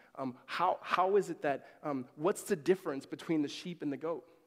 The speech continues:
If we all are in that position as Belshazzar, that we all are found wa-, wa-, wanting, that we are not holy, what's the difference between the sheep and the goat? What's the difference between the righteous and the unrighteous? And what's the difference between those who will spend eternity with Jesus forever and those who will not?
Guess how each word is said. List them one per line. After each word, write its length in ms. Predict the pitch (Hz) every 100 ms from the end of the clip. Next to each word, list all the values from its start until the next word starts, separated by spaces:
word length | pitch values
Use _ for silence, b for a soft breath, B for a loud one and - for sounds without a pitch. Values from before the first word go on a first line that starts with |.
| _ _ B B B
If 120 | 160
we 100 | 156
all 300 | 180 170 208
are 80 | 214
in 100 | 185
that 140 | 175 160
position 380 | 156 180 -
as 80 | 160
Belshazzar, 640 | 139 175 196 165 139 135
that 80 | 143
we 100 | 147
all 260 | 151 180 196
are 120 | 175
found 320 | 165 165 165
wa-, 240 | 156 165 170
wa-, 260 | 160 151 170
wanting, 540 | 143 165 220 - 135 139
that 120 | 147
we 180 | 160 165
are 100 | 156
not 280 | 170 175
holy, 420 | 170 202 202 147 147 B
what's 260 | - 185 220
the 60 | 233
difference 380 | 226 226 196
between 440 | - 180 - 180 175 B -
the 80 |
sheep 320 | 165 - 196 185
and 100 | 170
the 60 |
goat? 220 | 156 165
What's 200 | 156 226
the 60 | 240
difference 360 | 190 233 220 -
between 320 | 185 185 180
the 80 | 165
righteous 460 | 160 180 185 185
and 80 | 175
the 80 | 160
unrighteous? 500 | 185 175 139 143 151
And 140 | 156
what's 160 | 190 202
the 60 |
difference 300 | 185 208 208
between 200 | 208 196
those 260 | 175 185 202
who 80 | 190
will 120 | 170
spend 340 | 160 196 196 196 B
eternity 400 | 190 - 196 196
with 140 | 180 151
Jesus 300 | 156 180 160
forever 340 | 180 180 185
and 100 | 180
those 220 | 175 175
who 80 | 170
will 100 | 156
not? 300 | 160 170 -